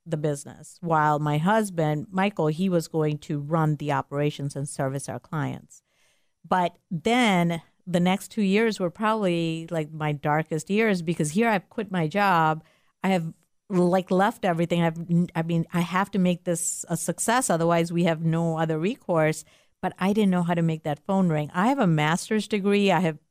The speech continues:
patents, technical patents, but I didn't know anything about sales and marketing. And I did not know how to make that phone ring. And I was like, "Okay, I gotta figure this out because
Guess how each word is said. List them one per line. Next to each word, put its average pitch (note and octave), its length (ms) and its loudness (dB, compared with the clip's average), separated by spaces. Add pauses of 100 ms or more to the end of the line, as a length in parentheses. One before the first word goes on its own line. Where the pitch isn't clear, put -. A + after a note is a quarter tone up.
patents, F#3+ 520 -4
technical F3+ 500 -6
patents, F#3 580 -2 (380)
but F3 100 2
I E3+ 60 4
didn't G3 480 2
know E3+ 240 4
anything E3+ 340 2
about D#3 220 0
sales D3+ 340 0
and D3+ 100 2
marketing. C#3 560 -4
And D#3 120 2
I D#3 80 2
did E3+ 300 -2
not F3 180 2
know D#3+ 100 4
how D#3+ 100 0
to D#3 80 -2
make D3 200 -4
that D3 160 -8
phone D3 320 -8
ring. G2 340 -14 (460)
And E3 480 2
I E3 160 0
was E3 140 -4
like, D#3+ 180 -16
"Okay, C4 440 -6
I D#3 80 -6
gotta E3+ 180 -2
figure E3 300 -4
this E3 200 -2
out G#3+ 280 0
because D#3+ 640 0